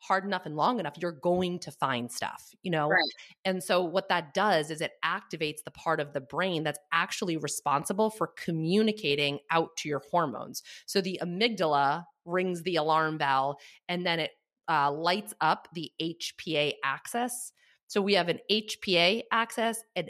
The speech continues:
Speaker 1: H P T axis, and an H P O axis. H P stands for hypothalamus pituitary. They're both things in the brain.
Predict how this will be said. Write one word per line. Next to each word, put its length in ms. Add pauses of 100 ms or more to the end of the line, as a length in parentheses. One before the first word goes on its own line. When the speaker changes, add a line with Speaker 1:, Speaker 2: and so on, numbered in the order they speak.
Speaker 1:
H 320
P 380
T 560
axis, 580
and 80
an 180
H 320
P 320
O 360
axis. 640 (460)
H 400
P 440 (100)
stands 340
for 180
hypothalamus 1000 (100)
pituitary. 640
They're 140
both 460
things 420
in 80
the 80
brain. 420